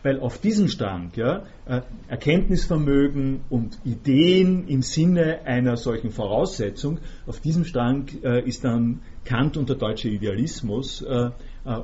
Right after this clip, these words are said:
und, äh, äh, und auch noch die frühe Phänomenologie, sind die dann weitergegangen. Und die haben Ideen, äh, äh, in dem Sinn von, äh, auch a priorische Voraussetzungen, äh, für Lagerhallen, für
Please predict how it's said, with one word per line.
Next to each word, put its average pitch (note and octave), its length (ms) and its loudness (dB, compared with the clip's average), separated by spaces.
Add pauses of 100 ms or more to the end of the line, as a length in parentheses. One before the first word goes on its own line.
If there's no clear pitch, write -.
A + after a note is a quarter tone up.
und, B2 320 2
äh, - 20 -6
äh, A2 460 -4
und A#2 180 -2
auch G#2+ 140 -4
noch A2+ 140 -4
die B2 100 -8
frühe A#2+ 240 -2
Phänomenologie, A2 960 -2 (100)
sind C3+ 240 2
die C3 80 2
dann B2 160 4
weitergegangen. G2 840 -4 (180)
Und B2+ 220 -2
die D#3+ 140 2
haben D3+ 280 0
Ideen, C3 720 0 (140)
äh, B2+ 300 4 (220)
äh, A#2+ 260 -2
in C3 300 4
dem A2+ 200 2
Sinn C3+ 380 2
von, A2+ 560 2 (260)
äh, - 40 -10
auch A#2 420 -2
a B2+ 120 -4
priorische B2+ 560 4
Voraussetzungen, G2+ 1120 -2 (260)
äh, B2 360 2
für C#3+ 460 6
Lagerhallen, B2 840 2 (160)
für - 380 4